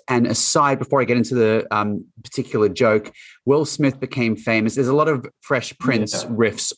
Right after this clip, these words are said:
Speaker 1: off this right now on social media. Will Smith became famous on a show, a beloved show, which I watched as a kid, about someone who got in the fight, wasn't supposed to get in the fight, and therefore was punished and moved away. And now we see him thirty years later going up and punching a man for making a joke.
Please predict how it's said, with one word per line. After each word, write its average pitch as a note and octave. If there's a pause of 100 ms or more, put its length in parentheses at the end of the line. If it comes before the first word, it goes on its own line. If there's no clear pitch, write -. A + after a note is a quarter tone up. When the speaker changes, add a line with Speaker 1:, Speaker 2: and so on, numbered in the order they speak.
Speaker 1:
off -
this A#2
right G#2+
now G#2+
on G#2
social A2
media. G#2+ (180)
Will E3
Smith F#3
became D#3+
famous C3
on C#3
a -
show, A#2
a G2+
beloved C#3
show, A2
which A#2
I D#3
watched C3+
as B2
a -
kid, A2+ (160)
about A2
someone A#2
who G#2
got C3
in E3+
the E3+
fight, C3 (280)
wasn't A2
supposed C#3+
to D3+
get D3
in C#3+
the C#3
fight, C3
and A2+
therefore A#2+
was A2+
punished A2+
and A2
moved A2
away. G2+ (180)
And A2+
now B2+
we C3
see B2
him A2+
thirty D#3
years C#3
later A2 (260)
going B2+
up A2+
and A2+
punching A#2
a -
man G#2
for -
making G2+
a F#2+
joke. E2